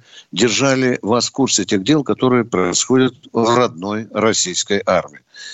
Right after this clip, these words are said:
Несколько недель назад, вы помните, был такой короткий разговор и просьба рассказать, что там у нас деется на Чукотке,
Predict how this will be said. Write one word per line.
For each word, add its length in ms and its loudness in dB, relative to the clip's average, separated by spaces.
Несколько 480 2
недель 360 0
назад, 680 0
вы 260 -6
помните, 680 0
был 180 2
такой 320 -2
короткий 440 -2
разговор 440 0
и 60 -2
просьба 300 -2
рассказать, 380 -2
что 420 0
там 340 -2
у 120 -4
нас 360 0
деется 580 2
на 260 0
Чукотке, 960 0